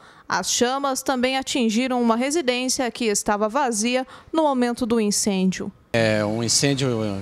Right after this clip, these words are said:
Speaker 2: é, atingiu uma casa e um barracão. Teve perda total, né? Queimou tudo devido à distância e o pessoal teve uma dificuldade, um,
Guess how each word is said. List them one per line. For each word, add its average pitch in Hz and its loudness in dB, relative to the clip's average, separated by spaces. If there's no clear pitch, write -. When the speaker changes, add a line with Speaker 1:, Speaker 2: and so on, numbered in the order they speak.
Speaker 2:
é, 120 -4
atingiu 123 0
uma 127 0
casa 139 2
e 131 0
um 120 -2
barracão. 127 -2
Teve 113 -2
perda 123 -2
total, 143 0
né? 151 -2
Queimou 123 -4
tudo 156 -8
devido 110 -4
à 123 0
distância 143 0
e 123 0
o 113 -6
pessoal 127 -4
teve 127 -6
uma 135 -4
dificuldade, 135 0
um, 120 -4